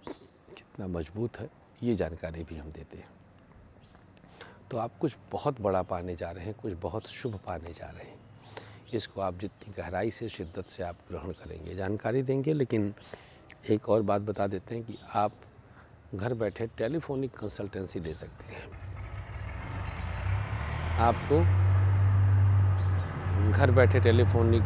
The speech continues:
कंसल्टेंसी लेने के लिए जो नंबर आपके सामने चल रहा है, थोड़ा सा आवाज़ आ जाएगी बाहर, ambience की आवाज़ है, सुन लीजिएगा। हम भी थोड़ा सा loud ही बोल रहे हैं, जिससे आपको आसानी से श्रवण हो जाए।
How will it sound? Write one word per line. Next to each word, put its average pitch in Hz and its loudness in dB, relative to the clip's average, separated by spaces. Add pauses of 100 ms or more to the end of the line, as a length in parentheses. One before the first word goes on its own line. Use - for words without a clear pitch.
(100)
कंसल्टेंसी 107 6
लेने 104 6
के 98 4
लिए 98 6 (360)
जो 110 4
नंबर 117 6
आपके 117 4
सामने 104 2
चल 123 6
रहा 117 6
है, - 2
थोड़ा 127 8
सा 123 6
आवाज़ 123 10
आ 110 4
जाएगी 110 6
बाहर, 104 6 (480)
ambience 120 6
की 123 4
आवाज़ 104 8
है, 123 4 (600)
सुन 175 12
लीजिएगा। 131 10 (160)
हम 120 6
भी 151 12
थोड़ा 139 10
सा 123 8
loud 127 10
ही 143 10
बोल 123 10
रहे 110 6
हैं, 110 2
जिससे 120 4
आपको 113 6 (200)
आसानी 117 6
से - 2
श्रवण 123 4
हो 104 4
जाए। 110 4